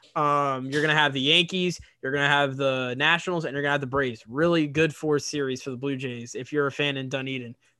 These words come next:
Those are gonna be really good games to go see, no matter which one you go to. I'm hoping to go to the Angels one because the Angels have never played in Dunedin ever,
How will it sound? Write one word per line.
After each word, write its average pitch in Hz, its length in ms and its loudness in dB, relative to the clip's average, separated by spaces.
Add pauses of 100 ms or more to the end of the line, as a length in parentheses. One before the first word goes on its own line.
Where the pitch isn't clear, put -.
Those 135 180 -4
are 147 160 4
gonna 143 160 4
be 139 140 0
really 143 260 6
good 135 200 0
games 135 260 0
to 131 80 -12
go 131 120 -2
see, 127 280 -4
no 123 100 -8
matter 127 220 -2
which 131 240 -6
one 127 160 -6
you 127 80 -6
go 131 160 -2
to. 120 240 -10
I'm 147 180 4
hoping 170 260 4
to 165 60 2
go 160 80 6
to 160 80 6
the 143 140 2
Angels 160 260 2
one 175 160 0
because 147 220 0
the 139 100 -4
Angels 139 300 -4
have 135 180 -6
never 139 220 0
played 143 240 -2
in 139 100 -6
Dunedin 139 380 -4 (100)
ever, 156 380 0